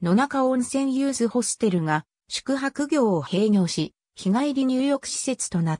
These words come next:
た。二千十四年十月、温根湯温泉京福で入浴中の宿泊客が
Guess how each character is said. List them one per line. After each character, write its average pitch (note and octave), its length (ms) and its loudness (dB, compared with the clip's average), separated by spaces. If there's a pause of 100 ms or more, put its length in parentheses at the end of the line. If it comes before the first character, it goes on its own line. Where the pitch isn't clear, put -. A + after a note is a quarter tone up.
(120)
た。 - 160 -6 (460)
二 F#3 140 2
千 D4+ 280 -2
十 A#3+ 260 0
四 B3 180 2
年 G#3 240 2
十 G3 240 0
月、 F3+ 400 -4 (240)
温 A3 220 4
根 D#4 200 0
湯 C#4 80 2
温 C4 220 2
泉 C#4 320 -2
京 C#4 180 2
福 - 240 -6
で F3+ 100 0
入 G#3+ 240 4
浴 B3+ 220 -2
中 B3+ 260 0
の A#3 140 2
宿 - 240 -2
泊 A#3+ 300 -6
客 G#3 320 -4
が D#3+ 180 0